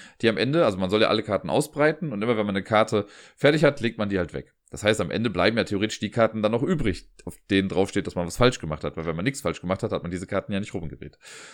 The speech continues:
Und auf der allerletzten Karte steht dann, „Super, ihr habt's jetzt geschafft und guckt mal, ob ihr irgendwo einen Fehler gemacht habt.“ Denn, äh, dann steht, „Okay, jetzt decke die, äh, nimm die Karte weg, die die Zahl zeigt,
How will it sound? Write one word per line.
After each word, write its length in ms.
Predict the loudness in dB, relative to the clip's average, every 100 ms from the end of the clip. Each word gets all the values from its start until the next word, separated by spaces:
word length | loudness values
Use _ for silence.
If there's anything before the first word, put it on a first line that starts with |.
| -20 -20 _ _ -4
Und 160 | 0
auf 120 | 2 2
der 160 | 4
allerletzten 460 | 6 4 2 -4 -2
Karte 360 | 2 2 2
steht 240 | 0 0 2
dann, 180 | 2 0
„Super, 280 | 2 4
ihr 80 | 4
habt's 140 | 2 -4
jetzt 140 | -8
geschafft 400 | 0 2 2 -2
und 220 | -10 -4
guckt 240 | -2 -2 0
mal, 220 | 0 2
ob 160 | 0
ihr 80 | 0
irgendwo 200 | 0 -2
einen 80 | -2
Fehler 280 | 0 2 2
gemacht 300 | 0 -2 -2
habt.“ 200 | -2 _ -20 -20 _ _ 2
Denn, 340 | 4 2 -6 _ _ _
äh, 140 | 4 4
dann 120 | 4
steht, 180 | 2 0
„Okay, 280 | 2 4
jetzt 240 | 4 2 0
decke 220 | 0 -2
die, 440 | -2 0 0 -4 _ _ _ _ 2
äh, 160 | 4 4
nimm 220 | 4 2
die 160 | 0
Karte 400 | 2 4 4 2
weg, 360 | 2 0 -4 -20 _ _ _ _
die 220 | -10 -6
die 120 | -4 -2
Zahl 340 | 2 4 4
zeigt, 680 | 4 4 4 0 -10 -14